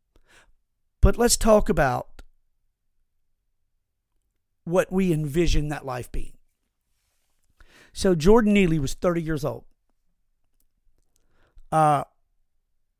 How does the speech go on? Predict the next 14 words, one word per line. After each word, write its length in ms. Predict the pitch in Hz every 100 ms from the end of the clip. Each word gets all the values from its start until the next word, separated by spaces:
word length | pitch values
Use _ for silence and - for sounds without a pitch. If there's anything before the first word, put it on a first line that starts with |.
| _ _
he's 160 | - 135
on 120 | 185
the 80 | 226
subway, 460 | 214 190 180 233 - _ _ _ _ _ _ - - _ _ _ _ _ -
and 100 | 170
he 60 | 160
started 380 | - 190 175 175
harassing 720 | 175 147 156 160 - 196 170
passengers. 760 | 160 143 - 131 - - - - _ _ _ _ _ _ _
Witnesses 1160 | 143 151 240 262 240 220 - 165 123 - - - - _ _ _ _ _ _ 165
describe 720 | 170 - - 190 180 180 143
him 360 | 170 156 143 - -
as 260 | 147 147 147
violent 840 | 127 127 143 175 214 240 247 -